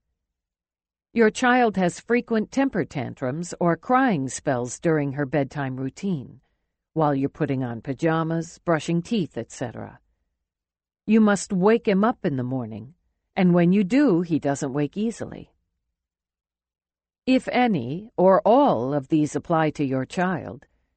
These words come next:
it's very likely that his current bedtime is too late, and you would all benefit from an earlier bedtime.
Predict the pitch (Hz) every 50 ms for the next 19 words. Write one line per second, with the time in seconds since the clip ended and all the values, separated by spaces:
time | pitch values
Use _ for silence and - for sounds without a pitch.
0 | _ _ _ _ 196 180 - - 165 185 208 233 247 277 302 311 302 277 240 220
1 | 185 - - 143 123 123 131 - 143 139 127 151 139 - - - 190 185 196 208
2 | 180 - 214 226 185 - 156 131 117 117 120 135 131 - - - 175 160 160 170
3 | 170 147 120 - - _ _ _ _ _ _ _ _ _ - 196 185 185 190 202
4 | 202 208 208 214 214 240 302 339 302 190 - 139 117 107 120 - - 127 147 -
5 | _ - 143 139 143 143 143 - 139 131 123 127 131 135 139 143 147 180 185 208
6 | 190 - 151 123 95 - - -